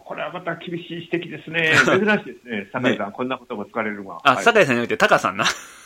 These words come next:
Speaker 1: あ、タカさんね。
Speaker 2: <laughs> 俺、
Speaker 1: あ、タカさん、もしもし、
Speaker 2: そう、
Speaker 1: タカ、
Speaker 2: そうそう。
Speaker 1: タカさんで。
Speaker 2: はい。
Speaker 1: はい。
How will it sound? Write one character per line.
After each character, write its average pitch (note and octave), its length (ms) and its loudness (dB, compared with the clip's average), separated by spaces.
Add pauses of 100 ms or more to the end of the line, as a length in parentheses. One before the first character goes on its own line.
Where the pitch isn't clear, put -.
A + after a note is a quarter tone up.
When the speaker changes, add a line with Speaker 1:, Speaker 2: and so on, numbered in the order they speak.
(100)
Speaker 1:
あ、 E3+ 120 -2
タ E3+ 180 4
カ - 100 6
さ - 60 0
ん - 40 0
ね。 B2+ 140 2 (200)
Speaker 2:
<laughs> - 220 -4
俺、 E3+ 180 6
Speaker 1:
あ、 - 20 -12
タ D#3 100 -8
カ D3+ 100 0
さ A2+ 120 -2
ん、 G#2 160 -14
も B2 120 -6
し B2 40 -6
も A#2+ 60 -6
し、 - 20 -6
Speaker 2:
そ G2 80 -6
う、 - 60 -14
Speaker 1:
タ D3+ 120 -4
カ、 C3 260 -2 (200)
Speaker 2:
そ B2+ 80 4
う A2+ 80 2
そ G2 100 -2
う。 - 20 -2
Speaker 1:
タ - 60 -6
カ A#2 80 -2
さ G#2+ 60 -6
ん - 20 -14
で。 A2+ 100 -18 (140)
Speaker 2:
は A2 140 0
い。 F#2 40 -2
Speaker 1:
は A2+ 120 0
い。 - 160 -6